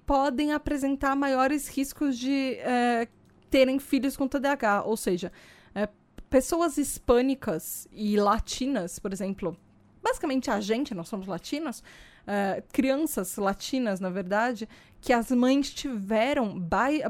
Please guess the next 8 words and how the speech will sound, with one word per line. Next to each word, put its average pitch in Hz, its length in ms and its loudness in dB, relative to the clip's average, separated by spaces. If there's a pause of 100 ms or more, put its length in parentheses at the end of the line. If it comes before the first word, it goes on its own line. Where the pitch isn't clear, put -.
(160)
baixos 214 580 0
hormônios 220 400 4
de 180 140 -12
tireoide 196 720 4
durante 202 560 2
a 254 40 -2
gravidez, 208 640 -2 (520)
ah, 202 320 -2